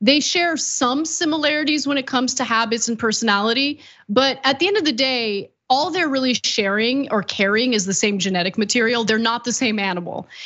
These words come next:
And so, um, I can get into how the process works, except who cares?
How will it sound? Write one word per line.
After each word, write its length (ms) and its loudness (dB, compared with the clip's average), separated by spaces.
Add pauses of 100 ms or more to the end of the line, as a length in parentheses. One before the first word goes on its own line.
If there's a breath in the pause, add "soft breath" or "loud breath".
(240 loud breath)
And 240 6
so, 560 0
um, 500 -4 (180)
I 100 2
can 120 2
get 160 4
into 160 -2
how 140 2
the 100 -2
process 480 -2
works, 320 0
except 320 0
who 140 2
cares? 480 0